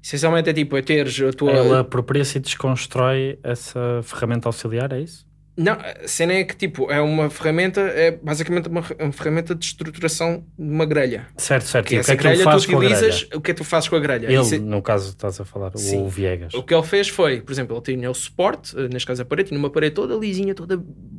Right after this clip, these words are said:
Speaker 1: pá, com um, um azul ultramarinho,
Speaker 2: Uhum.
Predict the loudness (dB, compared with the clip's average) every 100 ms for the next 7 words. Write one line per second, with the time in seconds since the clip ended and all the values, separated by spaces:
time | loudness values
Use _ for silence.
0 | -20 -6 -2 -2 -2 -2 0 0 0 -2
1 | -2 0 0 0 0 0 0 2 0 -2
2 | -4 -18 -20 -20 -20 -8 -4 0 -2